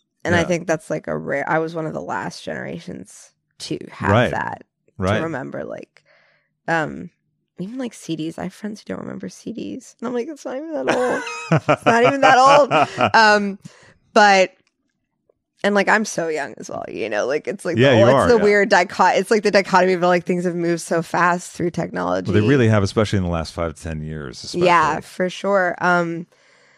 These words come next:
Speaker 1: but I don't know where I was going with this.
Speaker 2: Oh, that's okay.
Speaker 1: We're lost in the,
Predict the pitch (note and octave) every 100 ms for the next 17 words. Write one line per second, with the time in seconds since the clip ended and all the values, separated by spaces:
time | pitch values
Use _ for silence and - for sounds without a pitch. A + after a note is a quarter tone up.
0 | _ _ _ F#3+ - F3 E3 D#3+ - -
1 | F#3+ G#3 F3+ E3 D3+ F#3+ - - - -
2 | F#3 - G#3 - - G3+ - F3 D3+ F#3
3 | F3 F3 E3+ F3 - E3+ E3+ E3+ E3 F3